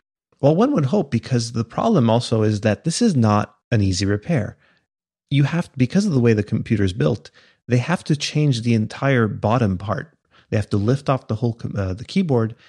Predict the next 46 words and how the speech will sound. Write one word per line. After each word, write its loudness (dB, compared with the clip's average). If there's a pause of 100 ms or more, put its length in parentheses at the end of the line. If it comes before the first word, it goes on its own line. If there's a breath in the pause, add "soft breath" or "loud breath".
(160 soft breath)
change 0
that, 4
and -2
it's -6 (280 soft breath)
hundreds 4
of 2
dollars 2
if -6
it's -8
out 0
of -4
warranty, -4
which -6
is -8
another 2
thing. -10
So -4
after -4
a -2
year, 2 (240 soft breath)
or 4
if -2
you 4
have 4
AppleCare -4
after -6
three -2
years 2 (720 soft breath)
and -2
it's -6
broken, 0 (560)
uh, -6
you're -2
gonna 2
be 2
paying -2
a -2
lot 0
of 0
money -2
for -12
this -10
computer -8
to -8
fix -10
it. -12